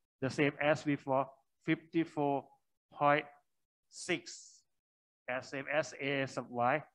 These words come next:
kilonewton. And also, if you don't want to compute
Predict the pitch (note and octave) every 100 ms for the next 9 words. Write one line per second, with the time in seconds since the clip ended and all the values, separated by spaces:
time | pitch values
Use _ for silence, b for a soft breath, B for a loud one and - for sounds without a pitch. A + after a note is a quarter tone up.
0 | _ _ _ - D3 D3 C#3+ C3+ B2 -
1 | _ _ - C3 C3+ D3 D#3 A2+ - _
2 | _ _ _ _ _ _ _ - D#3+ E3+
3 | E3+ - _ _ _ _ _ _ - G#3
4 | A3 A3 G3 C3 - _ - G3+ G3 G#3+
5 | G#3 G3 E3+ - F#3+ A3 A3 A3 A3 G3+
6 | G3 - F#3+ F3+ F#3+ G#3+